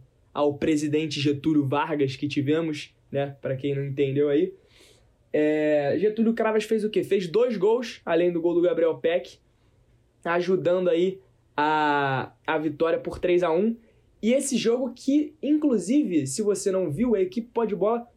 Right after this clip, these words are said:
postou lá no Instagram, no nosso Reels, um conteúdo do Minuto Visitante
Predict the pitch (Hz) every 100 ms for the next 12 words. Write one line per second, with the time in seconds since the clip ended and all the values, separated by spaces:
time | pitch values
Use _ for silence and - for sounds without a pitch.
0 | _ _ 233 262 - - 226 247 277 -
1 | _ 165 202 214 214 214 180 185 208 202
2 | 196 202 - 175 175 214 220 - _ _
3 | 175 214 220 214 208 190 180 196 185 170
4 | 220 208 208 190 185 175 - 165 196 202
5 | -